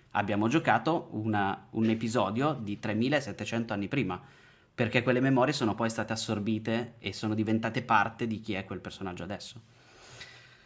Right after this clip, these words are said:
E quindi questo è un po' la, il caveat della, della crescita.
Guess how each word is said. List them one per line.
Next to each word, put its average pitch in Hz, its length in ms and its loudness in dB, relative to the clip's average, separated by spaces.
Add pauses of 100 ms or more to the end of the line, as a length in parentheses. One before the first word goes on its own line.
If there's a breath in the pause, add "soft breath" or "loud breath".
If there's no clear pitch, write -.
(440 soft breath)
E 113 140 -2
quindi 110 640 4
questo 110 400 0
è 101 40 4
un 92 120 -2
po' 95 200 -2
la, 87 500 -4 (1800)
il 110 180 -4
caveat 95 640 -2
della, 85 680 -8
della 87 220 -10
crescita. - 540 -8